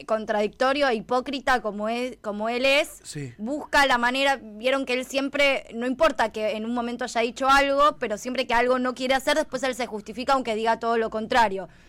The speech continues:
Speaker 1: Le va muy amablemente decir y manifestar la importancia de el distanciamiento y el barbijo, y entonces le va a decir que no, pero justificándose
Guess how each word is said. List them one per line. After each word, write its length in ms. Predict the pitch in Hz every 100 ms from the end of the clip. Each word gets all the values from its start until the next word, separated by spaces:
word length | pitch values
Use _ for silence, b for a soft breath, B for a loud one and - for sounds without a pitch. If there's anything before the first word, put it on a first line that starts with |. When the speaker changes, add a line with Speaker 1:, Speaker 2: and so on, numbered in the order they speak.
| b -
Speaker 1:
Le 140 | 208
va 280 | 220 254 220
muy 340 | 208 240 294 311
amablemente 880 | 285 285 285 294 330 320 320 349
decir 680 | 285 220 - 294 302 277 175
y 160 | - 202
manifestar 960 | 196 208 196 202 190 214 - 277 269 302 b b
la 320 | 220 240 254
importancia 1120 | 381 427 - - 233 269 269 269 - 294 294
de 380 | 233 226 240 277 B B
el 120 | 202
distanciamiento 1300 | 208 202 208 208 208 208 254 269 269 262 262 269 254 254
y 100 | 233
el 140 | 214
barbijo, 500 | 226 254 302 311 370
y 60 | 330
entonces 240 | 285 254
le 60 | 240
va 60 |
a 40 | 247
decir 340 | 247 269 262
que 160 | 302 269
no, 320 | 302 330 359 B B
pero 180 | - 233
justificándose 960 | 233 226 220 226 247 262 269 269 -